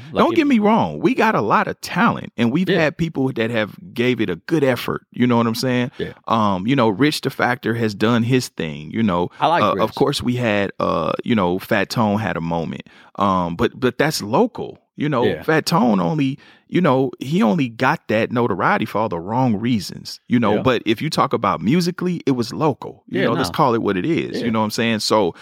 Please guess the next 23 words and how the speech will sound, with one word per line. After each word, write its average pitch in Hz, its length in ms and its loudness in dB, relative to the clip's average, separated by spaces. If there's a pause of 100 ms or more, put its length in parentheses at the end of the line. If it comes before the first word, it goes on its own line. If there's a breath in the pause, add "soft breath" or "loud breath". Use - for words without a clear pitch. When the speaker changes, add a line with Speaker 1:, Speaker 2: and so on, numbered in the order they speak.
(280 loud breath)
Speaker 2:
uh, 104 260 2
Rich, 151 400 0 (220 soft breath)
regional, 110 640 0
you 117 100 0
know 117 120 2
what 113 100 0
I 113 40 -2
mean? 120 260 0
Speaker 1:
Mm-hmm. 92 60 -2
Speaker 2:
And 95 100 -2
in 90 220 -2
different 104 340 0
pockets - 440 -4
or 95 60 -2
whatever. 85 440 -2
But, 101 280 0 (460 loud breath)
but 113 200 0
see, 117 200 2
but 98 160 -2
then 110 180 2
even 107 220 0
with 90 140 -6
Rich, 135 460 0